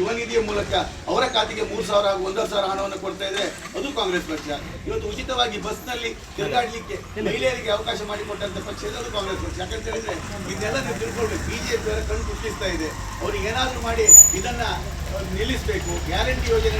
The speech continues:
ಟೀಕಿಸುದು ಯಾಕಂತ ಹೇಳಿದ್ರೆ ಗ್ಯಾರಂಟಿ ಯೋಜನೆ ಬಗ್ಗೆ ಟೀಕೆ ಮಾಡಿದ್ರೆ ಅವರಿಗೆ ಲಾಭ ಆಗ್ತದೆ. ಗ್ಯಾರಂಟಿ ಯೋಜನೆ ಇಲ್ಲೇ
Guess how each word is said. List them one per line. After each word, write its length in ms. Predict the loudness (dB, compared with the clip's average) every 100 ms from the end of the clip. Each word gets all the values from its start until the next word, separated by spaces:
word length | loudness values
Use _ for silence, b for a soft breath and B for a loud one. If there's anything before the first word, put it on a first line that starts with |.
| 2
ಟೀಕಿಸುದು 380 | 2 2 2 4
ಯಾಕಂತ 220 | 4 4 4
ಹೇಳಿದ್ರೆ 180 | 4 4
ಗ್ಯಾರಂಟಿ 260 | 4 4 4 4
ಯೋಜನೆ 200 | 4 4
ಬಗ್ಗೆ 160 | 4 4
ಟೀಕೆ 240 | 4 4 4
ಮಾಡಿದ್ರೆ 380 | 4 6 8 8 8
ಅವರಿಗೆ 220 | 8 8 8 8 10
ಲಾಭ 140 | 10 8
ಆಗ್ತದೆ. 240 | 8 8 8
ಗ್ಯಾರಂಟಿ 280 | 8 10 10 8
ಯೋಜನೆ 180 | 8 10
ಇಲ್ಲೇ 160 | 10